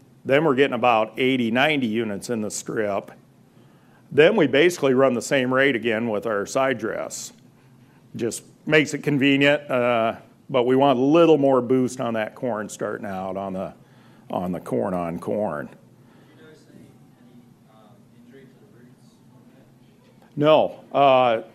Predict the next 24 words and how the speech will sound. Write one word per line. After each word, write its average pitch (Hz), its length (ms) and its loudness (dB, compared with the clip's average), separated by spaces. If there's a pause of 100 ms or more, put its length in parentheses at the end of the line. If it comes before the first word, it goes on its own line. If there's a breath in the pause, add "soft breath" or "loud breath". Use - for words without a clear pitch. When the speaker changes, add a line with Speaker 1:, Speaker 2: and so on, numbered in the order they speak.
(220)
Speaker 1:
question 156 400 4
back 139 240 4
there, 147 160 6
if 120 100 -2
you 120 60 0
didn't 127 180 0
hear 123 240 2
it, 127 80 0
he 123 80 2
was 110 140 -2
asking 123 320 2
about 120 400 0
root 143 240 4
injury. 107 520 -2 (800 loud breath)
No, 147 260 8
at 117 120 2
that 175 260 6
rate, 156 300 6
we're 147 180 6
not 151 320 6
seeing 151 380 2
any 147 220 2
root 139 200 4
inj-, 139 420 2